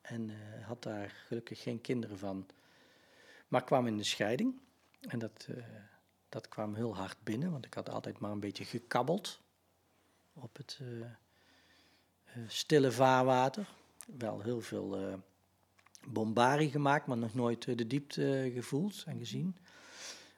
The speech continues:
En toen kwam ik in de scheiding tegelijk met het, eh, verlies van mijn moeder eigenlijk. Mijn moeder kreeg, eh, flinke kanker, werd blind. Ging heel snel. En, ehm, eh,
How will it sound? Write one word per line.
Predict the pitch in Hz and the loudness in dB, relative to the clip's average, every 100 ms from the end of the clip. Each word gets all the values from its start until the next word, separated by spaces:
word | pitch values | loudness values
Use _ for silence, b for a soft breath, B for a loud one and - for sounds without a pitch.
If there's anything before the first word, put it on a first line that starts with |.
| - | -4
En | 151 143 | -2 0
toen | 139 123 123 | -2 -2 -4
kwam | - 120 | 0 0
ik | 113 | 2
in | 113 | -2
de | 107 | -2
scheiding | - 120 131 139 131 | 2 4 4 4 0
tegelijk | 113 120 123 123 | -2 2 2 2
met | 123 117 | -4 -6
het, | - - 113 | -10 -10 -8
eh, | 104 101 101 - - - | -8 -8 -10 -14 -18 -20
verlies | - - - 110 127 - | -18 -10 -2 0 0 0
van | 104 | -2
mijn | 95 85 | -4 -6
moeder | - - - - | -12 -16 -18 -18
eigenlijk. | - - - - - _ _ | -18 -20 -20 -20 -20 _ _
Mijn | - 107 | -16 -10
moeder | 107 - | -10 -10
kreeg, | - 101 101 - | -10 -10 -10 -12
eh, | 101 98 101 98 - _ _ _ | -12 -12 -14 -18 -20 _ _ _
flinke | - - 131 131 107 | -20 -8 -6 -6 -8
kanker, | - 123 127 131 135 - | -4 -2 -2 -4 -8 -8
werd | 107 95 | -12 -8
blind. | 98 127 139 - - B B B B B B B B B - | -6 -4 -6 -10 -18 B B B B B B B B B -8
Ging | 127 113 | -4 2
heel | 117 135 | 4 4
snel. | - 110 110 131 - b b - _ | 2 0 0 -2 -10 b b -20 _
En, | - 104 104 | -6 -4 -4
ehm, | 101 101 98 98 _ _ _ _ _ _ _ _ _ _ _ _ _ _ B B B B | -4 -6 -8 -10 _ _ _ _ _ _ _ _ _ _ _ _ _ _ B B B B
eh, | - 107 | -8 -6